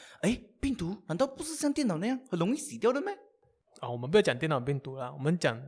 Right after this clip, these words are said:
Speaker 2: 我们真正的病毒。你懂，你有经历过某一种病毒，每个人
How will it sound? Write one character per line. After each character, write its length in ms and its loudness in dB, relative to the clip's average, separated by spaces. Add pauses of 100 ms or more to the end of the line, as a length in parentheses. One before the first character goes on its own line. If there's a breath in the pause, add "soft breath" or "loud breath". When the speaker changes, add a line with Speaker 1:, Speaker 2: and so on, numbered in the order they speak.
Speaker 2:
我 120 -6
们 160 -2
真 200 6
正 100 6
的 80 6
病 180 4
毒。 160 -6 (200)
你 160 -2
懂， 320 2 (400)
你 140 -2
有 60 0
经 240 2
历 80 6
过 160 6
某 220 2
一 20 0
种 240 -2
病 160 2
毒， 380 -6
每 220 -2
个 100 2
人 300 4